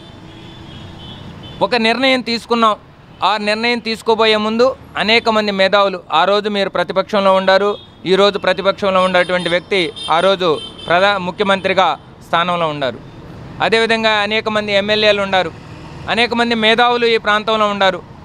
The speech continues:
వాళ్ళందరూ కూడా సమయోచితంగా ఆలోచించి ఆ రోజు అనేక చర్చలు చేశారు. ఆ రోజు మీ-,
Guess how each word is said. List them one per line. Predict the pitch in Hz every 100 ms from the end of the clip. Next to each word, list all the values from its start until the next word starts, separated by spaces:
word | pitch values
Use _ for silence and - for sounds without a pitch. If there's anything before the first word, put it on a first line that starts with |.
| - 175
వాళ్ళందరూ | 202 208 240 262 269
కూడా | 247 247 240 240 233 - - - -
సమయోచితంగా | 185 220 247 247 233 226 233 226
ఆలోచించి | 202 208 233 220 214 220 240 233 - - - 156
ఆ | 208
రోజు | 247 240
అనేక | 226 277 277 - - - - -
చర్చలు | 202 208 262 247
చేశారు. | 233 208 208 175 - - - - 175
ఆ |
రోజు | 233 262 269
మీ-, | 269 254